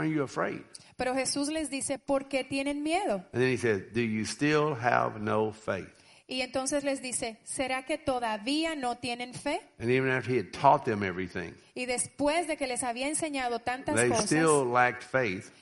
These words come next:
Speaker 2: todavía les faltó la fe,
Speaker 1: because he had told them, "Let's go to the other side."
Speaker 2: porque él les había dicho,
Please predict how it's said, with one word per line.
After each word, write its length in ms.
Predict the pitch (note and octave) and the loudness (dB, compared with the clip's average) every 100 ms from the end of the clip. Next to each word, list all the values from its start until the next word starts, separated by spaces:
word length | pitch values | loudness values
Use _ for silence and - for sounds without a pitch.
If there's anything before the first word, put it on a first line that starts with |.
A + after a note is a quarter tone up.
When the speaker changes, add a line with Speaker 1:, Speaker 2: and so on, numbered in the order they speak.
| _ | _
Speaker 2:
todavía 460 | B3 A#3+ A#3 C4 C4 | -2 2 2 2 0
les 140 | C#4 | 0
faltó 340 | - A#3+ A3+ A3+ | 0 -2 0 -2
la 140 | B3+ | -2
fe, 340 | - A#3 A3 F4+ | -4 -4 -4 -2
Speaker 1:
because 440 | A#2+ A#2+ A#2 A2+ A2 - | 0 4 4 4 -2 -4
he 140 | C3 | 0
had 120 | C3 G2 | 0 2
told 220 | C#3 D3 | 2 4
them, 280 | A#2+ G#2 G#2+ - | 2 0 -6 -4
"Let's 220 | A#2+ B2 | -2 0
go 160 | C3 B2+ | 0 0
to 100 | A#2 | 0
the 140 | G#2+ G#2 | 0 0
other 160 | G#2 | 0
side." 380 | F#2 D3+ D3+ - - - | 0 0 0 -4 -10 -6
Speaker 2:
porque 280 | B3+ C4+ | -6 -4
él 80 | B3+ | -2
les 140 | C#4 C#4+ | 0 0
había 240 | C#4 C#4 | 0 0
dicho, 320 | C4+ C#4 C#4 | -2 0 -2